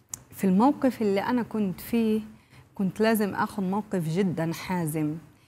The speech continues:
في بداية الإنعاش، آه، كان أجت شباب عم تجرب لها حياة، تجرب إنها تعمل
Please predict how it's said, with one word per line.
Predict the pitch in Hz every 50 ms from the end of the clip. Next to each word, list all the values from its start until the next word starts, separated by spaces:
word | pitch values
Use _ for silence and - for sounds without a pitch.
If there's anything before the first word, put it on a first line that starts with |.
| _ - - -
في | - - 202 185
بداية | 160 175 160 185 214 233 240 220 226 - 208
الإنعاش، | 190 185 180 180 175 170 165 165 165 170 - 175 180 175 156 156 185 226 247 240 233 226 - - - - - -
آه، | 190 185 180 180 175 170 175 - -
كان | - 202 196 196 196 190 - -
أجت | 214 185 190 180 -
شباب | - - 175 160 175 180 190 196 196 -
عم | 185 190 185 175
تجرب | 165 175 196 190 185 185 165 165
لها | 170 170 165 170
حياة، | 160 - - 170 160 - 165 165 165 170 190 220 - -
تجرب | 196 170 160 175 180 180 175 160
إنها | - 170 185 170 170
تعمل | 170 - 180 175 175 175 170 165 160 160 160 160 160 160 170